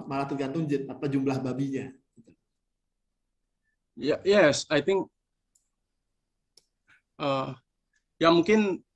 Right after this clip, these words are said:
Speaker 2: eh, kita
Speaker 1: Mas
Speaker 2: memilih
Speaker 1: Diki saja
Speaker 2: tanaman
Speaker 1: nggak apa-apa.
Speaker 2: jagung dan
Speaker 1: Nah.
Speaker 2: kacang itu karena berdasarkan preferensi, eh, food dari babi itu sendiri. Nah,
Speaker 1: Nah.
Speaker 2: sebelumnya kan kita, eh, wawancara dengan masyarakat lokal bahwa,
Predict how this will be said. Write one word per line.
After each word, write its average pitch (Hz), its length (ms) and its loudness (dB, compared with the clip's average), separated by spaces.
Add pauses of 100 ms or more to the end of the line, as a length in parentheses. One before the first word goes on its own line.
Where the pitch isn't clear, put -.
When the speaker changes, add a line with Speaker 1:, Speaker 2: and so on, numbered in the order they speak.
(600)
Speaker 2:
eh, 139 180 -4 (160)
kita 156 240 -2
Speaker 1:
Mas 190 160 4
Speaker 2:
memilih 139 240 2
Speaker 1:
Diki 185 80 2
saja - 160 2
Speaker 2:
tanaman 131 160 0
Speaker 1:
nggak 127 80 -4
apa-apa. 131 140 -4
Speaker 2:
jagung 160 260 -8
dan 127 120 -12 (200)
Speaker 1:
Nah. 120 160 -14
Speaker 2:
kacang 143 400 -2
itu - 400 -16
karena 139 320 -6
berdasarkan 139 560 -4
preferensi, 135 720 -4 (480)
eh, 131 300 -8 (180)
food 165 160 -2 (800)
dari 139 400 -4
babi 135 240 -2
itu 135 160 -8
sendiri. 123 320 -2 (240)
Nah, 127 160 -4
Speaker 1:
Nah. 123 240 -10
Speaker 2:
sebelumnya 139 320 0
kan 185 240 0
kita, 170 320 -2 (460)
eh, 131 420 -4
wawancara 135 400 2
dengan 131 400 -6 (300)
masyarakat 131 420 -2
lokal 160 300 0
bahwa, - 560 -4